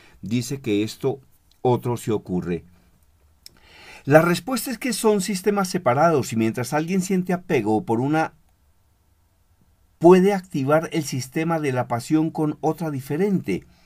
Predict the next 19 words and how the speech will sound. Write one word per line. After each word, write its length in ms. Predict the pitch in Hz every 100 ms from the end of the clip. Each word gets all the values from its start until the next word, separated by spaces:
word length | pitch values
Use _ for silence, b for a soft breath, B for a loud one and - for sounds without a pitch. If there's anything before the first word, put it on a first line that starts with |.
| B B B B
Este 320 | - 180 233 202
diseño 420 | 185 185 175 190
estratégico 760 | 180 143 135 147 123 123 -
ayuda 320 | 107 113 147 156
a 40 |
la 140 | 143
madre 500 | 123 135 139 143 143
naturaleza, 800 | 135 120 120 110 107 135 135 156
pues 220 | 131 113
permite 420 | - 107 120 135 151
al 80 |
ser 180 | 151 151
humano 300 | 147 147 151
doblar 340 | 139 113 127 147
el 140 | 143
número 300 | 147 147 131
de 60 | 98
posibles 480 | 101 139 139 135
descendientes, 920 | 120 104 107 123 180 196 175 78 -